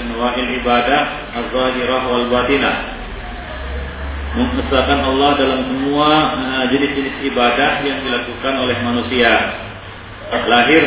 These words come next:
maupun batin, ucapan maupun amalan, dan menafikan ibadah kepada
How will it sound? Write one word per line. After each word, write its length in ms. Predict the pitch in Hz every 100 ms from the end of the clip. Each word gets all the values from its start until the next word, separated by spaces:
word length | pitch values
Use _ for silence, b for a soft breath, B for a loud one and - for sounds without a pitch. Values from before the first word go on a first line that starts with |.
| 131
maupun 320 | 123 123 123
batin, 400 | 120 117 127 110 95 - - - - - - - -
ucapan 520 | 117 131 123 139 156
maupun 320 | 139 123 123
amalan, 720 | 120 123 123 123 120 120 - - - - - - - - -
dan 160 | 117 127
menafikan 640 | 131 131 131 156 147 135 123 127
ibadah 420 | 123 120 127 156 - - - - - - - 50 - - - - - - - -
kepada 420 | 123 131 135